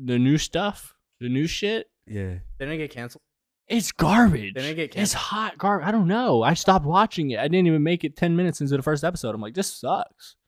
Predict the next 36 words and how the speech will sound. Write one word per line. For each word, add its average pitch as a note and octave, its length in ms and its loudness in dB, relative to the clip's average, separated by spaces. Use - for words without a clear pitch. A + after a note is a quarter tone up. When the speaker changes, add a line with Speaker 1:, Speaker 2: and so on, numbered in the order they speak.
Speaker 1:
And, G#3 140 6
like, G3 240 2
old C4+ 220 6
Charm F#3 260 0
was A#2 160 -6
super G3 320 -6
corny, F#2+ 500 -14
but C#3+ 120 -2
it D#3 80 2
was, D#3+ 160 -2
like, B2+ 260 -2
the B2 80 -8
corny, D3 460 0
like, A2+ 280 -4
that A#2+ 180 -6
you're B2 120 -6
Speaker 2:
It A2+ 40 -4
Speaker 1:
like, D#3 80 4
Speaker 2:
was E3 120 4
good, C#3 220 4
Speaker 1:
"Yeah, C#3 140 6
Speaker 2:
though. G#2 80 2
Speaker 1:
this D#3 140 2
is E3 120 -2
good C#3+ 260 6
corny." A#2+ 320 2
Speaker 2:
It C3+ 80 4
was C#3+ 120 2
Speaker 1:
Like, A2+ 120 0
Speaker 2:
good. B2+ 140 2
Speaker 1:
I B2+ 80 0
fuck D3 300 -4
with A#2 160 -10
this A2 180 -12
shit. G#2 360 -16
Speaker 2:
Yeah. G2+ 340 -12